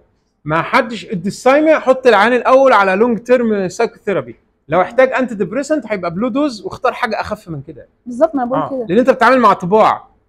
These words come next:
Speaker 1: بتتعامل مع طباع، الطباع مش هتتغير.
Speaker 2: مم.
Speaker 1: وبعدين عشان ما تخيطش نفسك، لان انت لو جيت على الطبع تمبرمنت واديت له دواء والطبع ما استجابش، هتحس ان الدواء فشل وتقعد تلف بقى. فيعني دي تيك كير منها، لان طبعًا ما فيش جايد لاينز في علاج الديسثايميا.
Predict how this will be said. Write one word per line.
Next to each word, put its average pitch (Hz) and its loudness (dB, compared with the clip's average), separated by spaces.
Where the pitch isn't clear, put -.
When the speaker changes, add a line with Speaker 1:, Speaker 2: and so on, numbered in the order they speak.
Speaker 1:
بتتعامل 220 0
مع 226 2
طباع، 202 2
الطباع 202 2
مش 220 -6
هتتغير. 156 -6
Speaker 2:
مم. 247 -14
Speaker 1:
وبعدين 180 2
عشان 254 0
ما 220 2
تخيطش 233 2
نفسك، 233 -2
لان 170 -4
انت 233 -2
لو 214 4
جيت 240 0
على 208 4
الطبع 147 0
تمبرمنت 170 0
واديت 156 2
له 247 6
دواء 247 2
والطبع 247 0
ما 226 -2
استجابش، 220 -6
هتحس 220 -10
ان 220 -6
الدواء 214 2
فشل 254 0
وتقعد 220 -2
تلف 208 -4
بقى. 123 -16
فيعني 185 0
دي 277 0
تيك 254 -2
كير 240 4
منها، 139 -6
لان 160 0
طبعًا 240 2
ما 214 -2
فيش 247 -8
جايد 226 2
لاينز 233 0
في 175 -12
علاج 190 -4
الديسثايميا. 151 -10